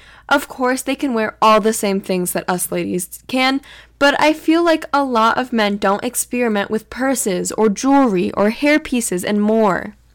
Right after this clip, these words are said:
There are so many accessories that men can wear to spice up any outfit. Belts is number one.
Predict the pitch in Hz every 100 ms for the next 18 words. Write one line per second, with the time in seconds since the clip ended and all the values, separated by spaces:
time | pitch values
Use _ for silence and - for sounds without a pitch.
0 | _ _ _ _ _ _ _ _ - -
1 | 277 302 - - 285 277 302 302 285 247
2 | - 202 - 240 254 240 226 202 196 202
3 | 202 226 190 196 196 - 190 196 196 -
4 | - 214 214 - 170 - - - _ _
5 | _ _ _ _ _ _ _ - 359 -
6 | - - - - - 220 226 202 190 180
7 | - 208